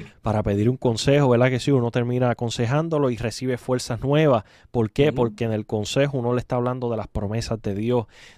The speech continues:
Speaker 1: de lo que Dios ha prometido. Cuando es una alabanza de adorar y exaltar el nombre del Señor y de exaltar las cualidades de Dios.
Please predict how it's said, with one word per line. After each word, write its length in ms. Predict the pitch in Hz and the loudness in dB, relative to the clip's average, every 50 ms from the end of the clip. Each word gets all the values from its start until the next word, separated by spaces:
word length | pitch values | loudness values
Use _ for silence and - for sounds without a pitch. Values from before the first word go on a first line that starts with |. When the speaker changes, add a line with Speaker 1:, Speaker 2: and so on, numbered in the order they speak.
| - | -8
Speaker 1:
de 100 | - 110 | -6 -6
lo 100 | 107 104 | -6 -4
que 140 | - 104 101 | -6 -6 -4
Dios 160 | 101 107 113 | -2 -2 0
ha 80 | 123 123 | 0 0
prometido. 800 | - 113 117 110 110 104 - - 135 147 143 135 123 120 107 - - - - _ | 0 0 0 0 0 0 0 2 2 4 4 4 4 4 2 0 -4 -20 -20 _
Cuando 280 | - 123 117 113 110 120 | -4 -4 -2 -2 -2 -2
es 80 | 117 151 | 0 0
una 160 | 156 156 156 | 2 2 2
alabanza 500 | 160 160 156 156 160 165 156 - 151 143 | 2 2 2 2 0 0 -2 -4 -4 -2
de 140 | 135 131 120 | 0 0 0
adorar 460 | 117 110 107 104 113 123 143 143 131 | 2 0 0 0 2 2 2 2 0
y 100 | 139 131 | 0 -2
exaltar 680 | 123 - - - 117 107 101 - - 123 123 139 139 | -4 -4 -6 -6 -4 -4 -4 -6 -6 -6 -4 -4 -4
el 140 | 131 117 107 | -6 -6 -6
nombre 320 | 107 113 123 127 135 135 | -4 -4 -2 0 0 2
del 180 | 127 127 127 120 | 2 2 0 -2
Señor 640 | - - 113 107 107 113 123 131 131 131 123 117 | -2 -4 -4 -4 -2 0 2 2 4 4 2 0
y 80 | 113 107 | 0 -2
de 220 | 104 107 104 104 | -2 -4 -4 -4
exaltar 540 | 104 - - - 110 101 - - 113 113 123 | -6 -8 -10 -12 -10 -12 -10 -10 -8 -6 -6
las 140 | 135 123 - | -6 -6 -8
cualidades 640 | - - 117 107 107 98 95 104 117 131 135 135 127 | -10 -10 -10 -8 -8 -6 -6 -4 -4 -4 -4 -4 -4
de 140 | 127 113 | -6 -6
Dios. 280 | 107 117 135 156 131 | -2 0 2 2 0